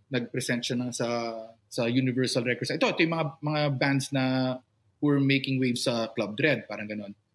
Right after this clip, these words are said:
So, when Universal, when the people from Universal saw us, they decided to give us a full album instead of just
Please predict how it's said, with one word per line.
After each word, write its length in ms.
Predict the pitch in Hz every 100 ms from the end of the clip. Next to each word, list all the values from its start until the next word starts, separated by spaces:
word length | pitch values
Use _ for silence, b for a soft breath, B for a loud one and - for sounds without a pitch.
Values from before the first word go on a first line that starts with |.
| _
So, 240 | - 165 160
when 160 | 160
Universal, 640 | 165 180 175 185 190 131 160
when 160 | 156
the 80 | 156
people 240 | 175 170 160
from 240 | 160 151
Universal 400 | 147 143 135 131
saw 240 | - 147
us, 400 | 120 107 - - _ _ _ _ _ _ _ _ -
they 180 | 156 165
decided 400 | 170 147 139 139
to 40 |
give 120 | 131
us 160 | 131 139
a 80 | 143
full 160 | 160
album 560 | 127 107 131 147 107 95 _ _ _ _ _ -
instead 320 | 135 143 131
of 240 | 120 127
just 240 | 123 123